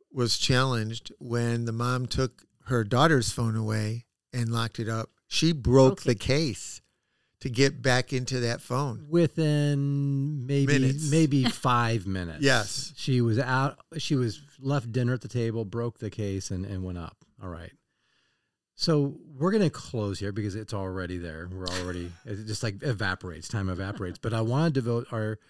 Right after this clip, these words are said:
Speaker 3: our next part, the, the last and third part of this series on what we are ending on. It's talking about, this is here.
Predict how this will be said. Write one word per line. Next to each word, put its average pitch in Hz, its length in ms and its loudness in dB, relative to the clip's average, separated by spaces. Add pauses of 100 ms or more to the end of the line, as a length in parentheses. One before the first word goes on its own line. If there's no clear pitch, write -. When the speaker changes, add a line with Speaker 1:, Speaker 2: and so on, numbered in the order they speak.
(240)
Speaker 3:
our 107 120 -6
next 104 640 -4
part, 113 400 -8 (100)
the, 101 160 -8
the 104 180 -8
last 120 360 -4
and 92 180 -4
third 127 360 -6
part 95 340 -8
of 95 140 -10
this 95 160 -8
series 92 380 -6 (600)
on 117 200 0
what 107 120 -2
we 104 280 -4
are 104 180 -6
ending 117 380 2
on. 90 400 -8
It's 113 320 -8
talking 151 580 -2
about, 110 500 -4 (320)
this 160 220 -2
is 202 140 -2
here. 78 480 -8